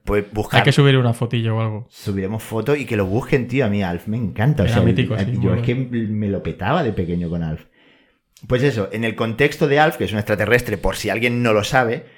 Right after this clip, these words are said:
Speaker 1: eh, claro, en la Tierra, en el planeta de Alf los gatos se comen, pero aquí en la Tierra los gatos son mascotas y eso le crea un, un conflicto, ¿no? Y ahí es donde se genera
Speaker 2: Ajá.
Speaker 1: la comedia.
Speaker 2: Cierto.
Speaker 1: Luego ya también, dicen, para no dejarlo solo ubicado en la comedia, voy a poner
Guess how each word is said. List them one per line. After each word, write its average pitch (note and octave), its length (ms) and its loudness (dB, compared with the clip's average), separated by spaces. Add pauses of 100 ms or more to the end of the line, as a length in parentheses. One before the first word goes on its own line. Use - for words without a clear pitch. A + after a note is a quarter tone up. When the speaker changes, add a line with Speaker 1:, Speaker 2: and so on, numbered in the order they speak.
(420)
Speaker 1:
eh, G2+ 680 0 (220)
claro, G#2+ 280 0
en F#2+ 120 -4
la G#2 100 -2
Tierra, C3+ 340 2
en A2+ 120 -4
el G#2+ 100 0
planeta D#3 320 0
de D#3 80 6
Alf E3+ 160 2
los A#2+ 160 2
gatos A2+ 240 2
se G2 120 -4
comen, A2+ 340 -2 (440)
pero G2 200 -4
aquí G2 100 -12
en G#2 80 -4
la A2 100 -4
Tierra A#2 240 -2
los C3+ 100 0
gatos A#2+ 200 -2
son D#3+ 120 -4
mascotas A#2+ 420 -4
y G2 60 -6
eso A#2 120 -6
le A2 100 -2
crea A#2+ 160 -2
un, A#2+ 120 -4
un B2 240 -6
conflicto, C3 560 -4
¿no? C#3 140 -4
Y C3+ 100 -4
ahí G2 420 -6 (300)
es A2+ 80 -8
donde B2 140 -2
se A#2+ 100 -6
genera G2+ 260 -2
Speaker 2:
Ajá. A2+ 100 -2
Speaker 1:
la F#2 60 -8
comedia. F#2 400 -4 (340)
Speaker 2:
Cierto. - 340 -8 (360)
Speaker 1:
Luego D3 240 6
ya C#3+ 180 2
también, C3 480 -2
dicen, G#2 600 -4
para G#2 160 -2
no B2 60 0
dejarlo C#3+ 300 2
solo C#3 220 2
ubicado B2+ 380 -4
en B2+ 80 -2
la A#2 100 -2
comedia, C3+ 540 -4 (840)
voy A2 160 0
a A2+ 100 2
poner B2+ 420 -4